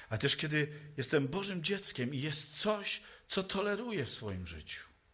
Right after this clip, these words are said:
Wiecie, przyszli ludzie na rozmowę. Zapewniali, jak bardzo miłują Pana. O, i tam Maria była, ona jest taka szczególna i w ogóle. Właściwie ona jest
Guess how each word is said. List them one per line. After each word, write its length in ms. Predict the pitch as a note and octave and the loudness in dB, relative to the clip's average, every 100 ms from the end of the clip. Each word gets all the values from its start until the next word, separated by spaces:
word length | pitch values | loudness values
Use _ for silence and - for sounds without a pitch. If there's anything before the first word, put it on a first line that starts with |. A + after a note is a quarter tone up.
| _ _ _ _ _ _ | _ _ _ _ _ _
Wiecie, 220 | C#3 D3+ C#3+ | 0 2 2
przyszli 360 | E3 D3+ C#3+ | 2 0 0
ludzie 480 | B2+ D3 B2 G#2 G2+ G2+ | 0 0 0 -2 -4 -2
na 120 | A#2+ A2+ | 2 2
rozmowę. 580 | G#2+ A2 G#2+ F#2 D#2 - - _ - - - - | 2 0 -4 -4 -10 -16 -20 _ -20 -20 -14 0
Zapewniali, 520 | C#3 D#3 D3 D#3+ D#3+ | 2 4 4 4 4
jak 180 | D3 C#3 | 2 0
bardzo 380 | F#3 F#3+ G3 | -2 -2 -4
miłują 480 | F#3 F#3 G#3 G#3 G#3+ | -2 -4 -4 -8 -8
Pana. 480 | - G#3 G#3+ D#3 A2+ - - - | -6 -4 -2 -4 -6 -10 -20 -12
O, 160 | - | -10
i 120 | - | -6
tam 280 | D3 A2+ A2 | -2 -2 0
Maria 480 | D3 F3+ F3+ D#3 D3+ | 0 0 0 0 -2
była, 260 | D3+ C#3 C#3 | 0 0 0
ona 180 | C#3 | -2
jest 140 | C3+ - | -4 -6
taka 220 | B2 B2+ | -8 -10
szczególna 760 | - - C3 C3+ E3 D#3 D3 C3+ | -10 -10 -10 -6 -4 -2 -4 -6
i 80 | B2 | -6
w 120 | C3 | -8
ogóle. 460 | C3 C3+ B2+ A#2 A2+ - - - - - - - _ _ _ _ | -6 -4 -2 -2 -6 -16 -20 -20 -20 -20 -20 -20 _ _ _ _
Właściwie 280 | - - B2+ | -6 -2 0
ona 160 | A#2+ G#2+ | 2 0
jest 240 | G#2 G#2+ | -4 -8